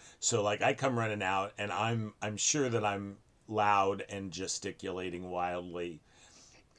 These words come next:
and I put my boots on because I'm going to war.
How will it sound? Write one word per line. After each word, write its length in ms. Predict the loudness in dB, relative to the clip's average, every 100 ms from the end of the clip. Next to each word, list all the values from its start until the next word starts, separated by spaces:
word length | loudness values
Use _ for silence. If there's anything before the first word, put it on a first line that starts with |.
| -6
and 100 | -4
I 80 | -2
put 260 | -2 -2 0
my 140 | -2
boots 500 | 0 0 0 0 -4
on 240 | -4 -8 -16 -20 _ _ _
because 300 | -8 -2 0
I'm 160 | 2 2
going 220 | 0 -2
to 60 | -4
war. 420 | -4 -2 -2 -4